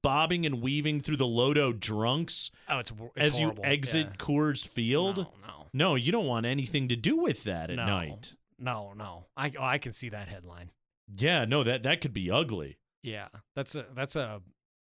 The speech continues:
Speaker 2: that's a brawl waiting to happen
Speaker 1: Yes.
Speaker 2: with a baseball player in the middle. That's a T M Z story right there.
Speaker 1: Yeah, no, you want nothing to do with that.
Speaker 2: <laughs> Yeah, uh, but I don't know. They're probably wiser than
Speaker 1: Is John
Speaker 2: that.
Speaker 1: Gray, w-, uh,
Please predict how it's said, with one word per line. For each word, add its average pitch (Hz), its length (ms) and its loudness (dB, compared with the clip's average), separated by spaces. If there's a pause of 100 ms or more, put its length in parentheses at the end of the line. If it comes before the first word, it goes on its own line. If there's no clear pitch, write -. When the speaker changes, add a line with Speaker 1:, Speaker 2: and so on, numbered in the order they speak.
(220)
Speaker 2:
that's 127 160 -4
a 120 60 -4
brawl 120 720 -2 (180)
waiting 127 280 -4
to 117 60 -4
happen 117 580 -6
Speaker 1:
Yes. 110 680 0 (140)
Speaker 2:
with 117 100 -4
a 110 60 -6
baseball 113 320 -6
player 131 200 -6
in 123 100 -6
the 117 40 -6
middle. 123 320 -4
That's 139 160 -2
a 110 60 -8
T 127 240 -8
M 104 100 -8
Z 113 140 -6
story 95 280 -8
right 92 240 -12
there. 92 280 -12
Speaker 1:
Yeah, 107 260 2
no, 98 140 0
you 98 160 0
want 110 180 0
nothing 92 300 -4
to 85 40 -4
do 78 140 -6
with 78 140 -8
that. 170 200 2
Speaker 2:
<laughs> 151 40 -2
Yeah, 113 300 -4 (260)
uh, 110 400 -6
but 156 160 -4
I 190 160 2
don't 117 120 -4
know. 98 120 -14
They're 127 120 -4
probably 104 480 -6
wiser 98 480 -12
than 92 400 -18
Speaker 1:
Is 180 140 4
John 196 300 2
Speaker 2:
that. 185 100 -2
Speaker 1:
Gray, 190 200 0
w-, 190 220 -4
uh, 147 140 -8